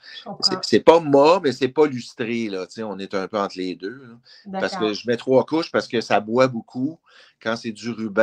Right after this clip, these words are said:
Speaker 2: euh, c'est textile. C'est, tu mets une première couche, là, puis c'est, ça reste mat, là, même si tu mets un semi-lustré, tu sais. Fait qu'après ça, en mettant une deuxième couche, ça, ça perd un peu plus. Puis c'est la troisième vraiment qui va, euh,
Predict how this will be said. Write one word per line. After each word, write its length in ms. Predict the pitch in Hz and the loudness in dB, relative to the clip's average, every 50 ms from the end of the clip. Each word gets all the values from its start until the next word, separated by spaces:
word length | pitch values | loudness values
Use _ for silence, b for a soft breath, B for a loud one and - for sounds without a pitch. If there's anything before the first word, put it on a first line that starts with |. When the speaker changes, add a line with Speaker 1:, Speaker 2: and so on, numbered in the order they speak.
| 117 123 | 4 4
Speaker 2:
euh, 400 | 135 139 139 139 123 107 98 92 | 2 0 0 -2 0 0 -2 -2
c'est 220 | - - 101 - | -4 -8 -10 -6
textile. 840 | - 110 - - - - _ - 120 120 123 131 135 135 127 120 110 _ b b b b b b b b b b | -4 -6 -6 -6 -12 -16 _ -4 -2 0 0 0 0 0 -2 -4 -6 _ b b b b b b b b b b
C'est, 320 | _ - - - - - | _ -20 -18 -16 -16 -18
tu 180 | - - - 113 | -16 -14 -6 0
mets 80 | 120 131 | 2 2
une 120 | 135 135 | 2 2
première 380 | 127 117 120 135 131 123 110 104 | 4 4 4 6 6 4 4 4
couche, 340 | - 135 143 147 147 - - | 0 0 0 0 0 -4 -4
là, 160 | 120 127 131 | -2 -2 -2
puis 120 | 131 127 - | -2 -4 -14
c'est, 300 | - 107 104 101 101 101 | -10 -8 -6 -6 -6 -6
ça 220 | 98 - - 107 101 | -8 -4 -2 -2 -2
reste 260 | 98 104 101 - - | -2 -4 -6 -8 -14
mat, 360 | 110 104 104 104 104 101 101 | -12 -8 -4 -4 -4 -4 -4
là, 180 | 92 90 87 - _ _ _ _ _ | -6 -8 -14 -18 _ _ _ _ _
même 220 | - 95 107 117 117 | -8 -6 -6 -6 -6
si 160 | - - - | -10 -14 -16
tu 120 | - - 101 | -14 -10 -6
mets 100 | 104 107 | -2 -2
un 220 | 110 110 107 101 | -2 -2 -2 -4
semi-lustré, 880 | 98 - - 92 98 104 98 92 90 85 - - - 90 92 98 95 92 | -6 -6 -8 -8 -8 -6 -8 -10 -10 -12 -14 -10 -8 -8 -6 -6 -6 -8
tu 120 | - - 82 | -8 -10 -10
sais. 100 | 92 123 127 B B B B B B B B B B B _ | -10 -12 -14 B B B B B B B B B B B _
Fait 140 | - 78 | -6 0
qu'après 320 | - 92 87 - - 101 95 | 4 4 2 4 4 2 2
ça, 260 | - - 120 113 110 | 4 4 4 4 4
en 40 | 104 | 4
mettant 560 | 95 95 - - 107 110 113 110 107 101 98 | 2 -2 -2 -2 0 0 0 0 0 -2 -2
une 140 | 98 95 95 | -4 -6 -6
deuxième 340 | 92 104 104 95 104 101 95 | -6 -6 -4 -2 -4 -6 -6
couche, 220 | - - 113 113 | -4 -6 -6 -4
ça, 80 | - 104 | -4 -6
ça 140 | - 98 92 | -4 -4 -2
perd 180 | - 98 101 | -2 0 -2
un 60 | 104 101 | -2 -2
peu 140 | - 92 | -4 -8
plus. 300 | - - 95 104 117 113 | -10 -4 -4 -4 -4 -4
Puis 80 | - - | -8 -8
c'est 80 | - 95 | -4 -2
la 120 | 92 90 | -2 -2
troisième 480 | - - - 95 98 95 95 107 107 107 | -2 -4 -4 -2 -2 -2 -2 -4 -6 -6
vraiment 340 | 101 92 92 92 101 104 101 | -6 -10 -10 -8 -8 -8 -8
qui 120 | - - | -10 -16
va, 140 | 92 92 92 | -14 -10 -8
euh, 440 | 92 92 92 92 90 87 85 80 | -6 -6 -6 -8 -12 -14 -16 -18